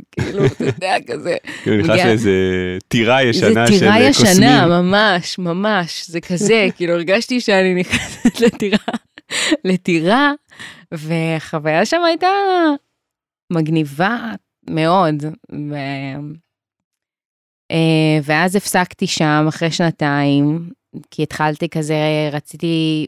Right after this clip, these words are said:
Speaker 1: פתאום קיבלתי הצעות עבודה, לעשות כל מיני דברים שקשורים, אה,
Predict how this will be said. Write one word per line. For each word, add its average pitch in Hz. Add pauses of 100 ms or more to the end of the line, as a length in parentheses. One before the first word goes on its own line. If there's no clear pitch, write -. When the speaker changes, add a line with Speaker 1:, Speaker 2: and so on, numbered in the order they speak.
Speaker 1:
פתאום 160
קיבלתי 165
הצעות 160
עבודה, 170
לעשות 175
כל 165
מיני 160
דברים 156
שקשורים, 160
אה, 151